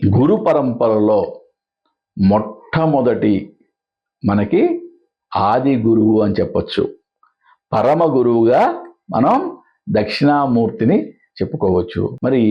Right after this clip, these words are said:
ఈ దత్తాత్రేయ జయంతి నాడు స్వామివారి షోడశోపచార పూజతో స్వామివారిని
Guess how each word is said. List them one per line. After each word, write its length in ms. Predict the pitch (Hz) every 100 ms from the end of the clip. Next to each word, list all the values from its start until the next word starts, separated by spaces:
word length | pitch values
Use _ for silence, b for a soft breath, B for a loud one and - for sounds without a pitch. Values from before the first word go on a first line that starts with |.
| 110 113 -
ఈ 60 | -
దత్తాత్రేయ 960 | 92 - - 160 160 - - 135 127 123
జయంతి 380 | 110 110 113 107
నాడు 640 | 101 101 107 90 101 120 - _ _ _ _ _ _ _ _
స్వామివారి 960 | - 101 101 143 147 147 135 110 - - _ _ _ _ _ _ _ _
షోడశోపచార 800 | - 107 123 147 151 139 135 117
పూజతో 560 | 107 104 101 101 95 82
స్వామివారిని 880 | - 101 107 110 110 110 104 95 92